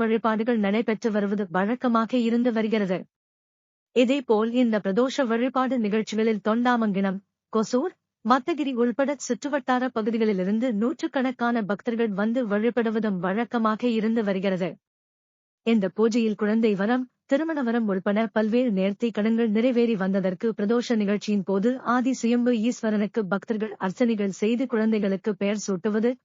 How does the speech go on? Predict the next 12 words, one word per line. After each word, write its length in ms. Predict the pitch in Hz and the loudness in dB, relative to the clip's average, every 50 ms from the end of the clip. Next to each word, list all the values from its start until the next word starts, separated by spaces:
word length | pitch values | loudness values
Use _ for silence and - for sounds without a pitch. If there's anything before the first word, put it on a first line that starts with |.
| _ _ _ - | _ _ _ 2
திருமணம் 400 | 254 277 330 330 330 302 269 226 | 2 2 2 2 -2 -2 0 0
முடிந்தவர்கள் 560 | 208 196 208 202 196 185 185 175 208 233 - - - 233 254 | 2 2 2 2 2 0 0 -2 -2 -4 -6 -6 -2 -2 0
ஆதி 180 | 254 247 277 247 | 0 0 -2 -2
சுயம்பரீஸ்வரருக்கு 840 | - 240 247 240 233 226 220 226 - - 202 185 190 190 185 - 262 247 214 202 | 0 0 2 2 2 2 0 0 -2 -2 -2 -2 0 -2 -2 -2 -2 0 0 2
நன்றி 260 | 202 220 208 226 226 - 202 | 2 0 0 0 -2 -2 0
கடன் 240 | 202 214 226 220 - | 0 0 0 0 0
செலுத்தி, 340 | 208 180 175 156 - 208 226 233 - _ _ _ _ - | -2 -2 -2 -2 -2 -4 -4 -4 -6 _ _ _ _ 0
பொதுமக்களுக்கு 680 | 226 262 277 330 302 294 - 247 220 226 208 - 247 208 175 | 2 2 2 2 -2 -2 0 0 0 0 0 0 -2 0 0
பக்தர்களுக்கும் 680 | 196 185 - - 220 196 196 190 190 - - 233 226 - - | -2 -4 -2 -4 -2 -2 0 -2 -2 -2 -4 -6 -6 -2 -2
அன்னதானம் 480 | 226 240 262 247 247 240 240 247 233 208 | 0 0 2 2 2 2 2 0 0 0
வழங்கி 300 | 202 196 220 226 220 220 190 196 | 2 2 2 0 0 0 0 0
வழிபட்டு 420 | 202 214 226 202 226 202 - | 2 0 0 0 -2 -2 -2